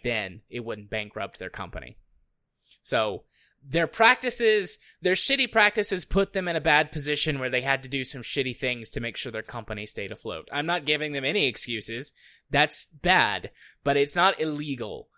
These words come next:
So everyone who's saying that they're going to be suing Robinhood probably doesn't have any legal grounds to stand on, although I will give them all the moral ground to stand on. 'Cause they got fucking played by a bunch of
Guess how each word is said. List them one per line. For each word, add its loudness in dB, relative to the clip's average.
So 0
everyone 2
who's -4
saying 0
that -12
they're -2
going -6
to -8
be -8
suing -4
Robinhood -2
probably 0
doesn't -2
have 0
any -10
legal -10
grounds -4
to -6
stand -2
on, -2
although 0
I 4
will -6
give -4
them -6
all 4
the -2
moral -4
ground -4
to -16
stand -6
on. -10
'Cause -8
they -6
got 0
fucking 0
played -4
by 0
a 2
bunch -4
of -4